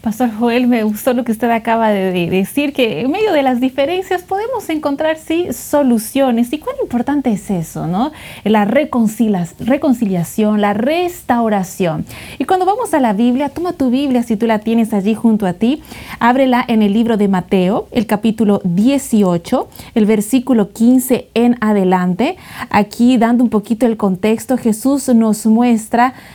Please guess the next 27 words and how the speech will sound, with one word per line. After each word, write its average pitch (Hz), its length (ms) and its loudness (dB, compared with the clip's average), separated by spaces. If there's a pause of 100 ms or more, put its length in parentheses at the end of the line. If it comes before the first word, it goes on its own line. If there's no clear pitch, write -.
(160)
podríamos 392 480 2
decir, 285 500 0
pasos 440 500 0
para 247 280 0
poder 220 540 0
reconciliarnos, 226 1200 2
perdonar, 208 800 0
poder 214 320 0
restaurar 226 640 0
esas 247 320 -2
relaciones 220 640 0
interpersonales. 185 1000 -2 (280)
Pastor, 311 320 -2
¿cuál - 240 0
es - 100 -2
el 269 100 2
objetivo 240 680 0
de, 196 240 0 (160)
podríamos 339 480 0
decir, 269 300 0
unos 285 240 -2
cuatro, 302 640 2 (220)
eh, 202 540 2
pasos 311 640 -2
enseñados 269 800 2
por 359 160 0
Jesús 311 640 -2